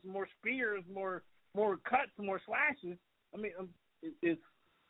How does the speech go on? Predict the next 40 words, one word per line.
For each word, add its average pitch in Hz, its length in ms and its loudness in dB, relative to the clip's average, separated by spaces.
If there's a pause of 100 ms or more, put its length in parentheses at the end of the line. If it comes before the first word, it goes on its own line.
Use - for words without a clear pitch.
(380)
it's 143 140 4
not 247 140 10
even 190 140 2
close, - 340 6 (120)
man. 101 200 -8 (480)
It's 139 120 0
not 202 160 8
even 127 160 2
close, 107 300 4 (500)
in 160 120 8
the 147 80 8
rap 180 340 12 (160)
beef, 208 280 10
I'm 196 120 8
not 269 200 4
talking 262 160 8
about 240 160 6
who 202 200 2
raps 175 180 4 (100)
better, 151 240 4
whose 160 200 0
songs 139 240 0
are 113 60 -10
better. 107 300 -6
That's 156 160 2
not 156 120 0
what 127 80 -6
I'm 107 100 -10
talking 98 220 -10
about. - 180 -10 (840)
In 160 100 8
the 143 80 8
beef, 214 420 10 (100)
in 160 120 6
the 151 80 8
battle, 165 500 10
who 165 100 4
won 165 240 0
the 117 60 -12
battle? 127 360 -2